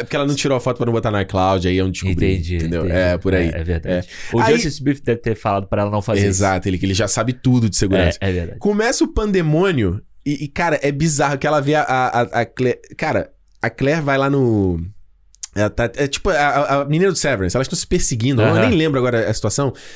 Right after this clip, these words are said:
Speaker 1: Cara, isso eu achei bizarro. Ela entra dentro da casa de uma família, tá? A
Speaker 2: Isso.
Speaker 1: mãe cozinhando pro filho. Aí começa o pega pra capar, correto? Aí a mulher do Severance pega o laser e, pss, põe na Claire.
Speaker 2: Aham.
Speaker 1: Fala que o dinossauro, detalhe,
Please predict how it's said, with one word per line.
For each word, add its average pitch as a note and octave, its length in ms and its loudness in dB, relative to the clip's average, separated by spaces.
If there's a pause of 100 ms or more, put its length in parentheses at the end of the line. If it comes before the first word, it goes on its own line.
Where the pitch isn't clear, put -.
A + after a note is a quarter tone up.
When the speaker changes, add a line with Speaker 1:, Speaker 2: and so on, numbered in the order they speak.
(440)
Speaker 1:
Cara, D#3 200 -2
isso C#3 120 0
eu C#3+ 40 0
achei C#3+ 120 -2
bizarro. G#2 380 -2
Ela E3 180 0
entra G3 280 0
dentro F#3+ 280 -2
da A3+ 160 -2
casa D3 800 -2
de A#2 240 -2
uma F3 160 0
família, F#3 560 0
tá? C3+ 140 4
A D#3+ 60 2
Speaker 2:
Isso. D#3 100 2
Speaker 1:
mãe D#3+ 260 2
cozinhando G3 460 0
pro G#3 240 -4
filho. F#3+ 540 0 (340)
Aí G3+ 100 -2
começa B3 720 0 (100)
o F3 80 -2
pega G#3 240 -2
pra A3+ 120 -4
capar, F#3+ 400 -2 (100)
correto? F3 420 0
Aí A#3+ 280 2
a D4+ 80 4
mulher G3 180 2
do F3 80 -2
Severance G#3+ 380 0
pega F#3 160 0
o - 20 4
laser G#3+ 300 2
e, C4 60 0
pss, A3 380 -4
põe F#3 140 0
na G#3 100 -2
Claire. F#3 320 2
Speaker 2:
Aham. G2+ 200 0 (100)
Speaker 1:
Fala B2 240 0 (100)
que - 80 0
o F3+ 40 4
dinossauro, A3 420 0
detalhe, C#3+ 420 -2